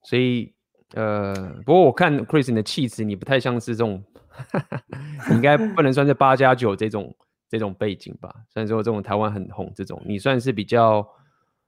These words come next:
呃，怎么讲，正派，然后可能学生时代，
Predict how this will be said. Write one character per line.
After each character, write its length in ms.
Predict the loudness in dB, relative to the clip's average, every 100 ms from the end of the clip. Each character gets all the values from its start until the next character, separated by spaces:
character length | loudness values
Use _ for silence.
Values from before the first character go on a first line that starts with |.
| _ _
呃， 680 | -2 0 2 0 -2 -4 -6 -10 -14 -20 _ _ _
怎 140 | -12
么 80 | -10
讲， 240 | -8 -10 -10 _ _ _ _ _ _
正 240 | 0 2 2
派， 360 | 2 2 2 -2 _
然 160 | -8
后 460 | 0 2 4 2 -2
可 200 | -8 -6
能 240 | -4 -4 -6
学 160 | -4
生 180 | -2 -2
时 240 | -4 -10
代， 500 | -4 0 0 0 -4